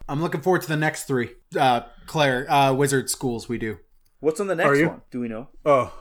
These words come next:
Speaker 3: yeah. Hold on. What, what do we have left? Um, we, I don't think we've t-, covered, uh, necromancy.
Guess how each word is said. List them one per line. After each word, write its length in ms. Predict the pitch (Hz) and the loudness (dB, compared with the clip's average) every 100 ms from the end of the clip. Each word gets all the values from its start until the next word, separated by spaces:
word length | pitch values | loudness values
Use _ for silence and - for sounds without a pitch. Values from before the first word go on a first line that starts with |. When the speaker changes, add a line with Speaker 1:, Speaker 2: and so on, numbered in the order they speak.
| - | -14
Speaker 3:
yeah. 280 | 135 143 123 | 0 2 4
Hold 240 | 104 139 127 | 2 0 2
on. 140 | 120 | 4
What, 200 | 127 120 | 2 0
what 100 | 123 | 0
do 60 | 123 | 2
we 100 | 123 | 2
have 120 | 110 | 0
left? 400 | 107 117 - - - _ - | 0 0 -2 -8 -20 _ -12
Um, 440 | 117 110 110 104 98 _ _ _ _ _ _ _ - | -4 -2 -2 -4 -10 _ _ _ _ _ _ _ -12
we, 380 | 156 135 135 131 | 0 2 2 2
I 80 | 143 | 2
don't 280 | 165 156 | 2 0
think 140 | - 147 | -2 -2
we've 160 | 151 - | -2 -4
t-, 140 | 127 | -8
covered, 400 | - 139 135 117 | 0 2 2 2
uh, 140 | 123 | 2
necromancy. 800 | 120 139 143 156 156 160 175 175 | 2 0 0 0 0 2 0 0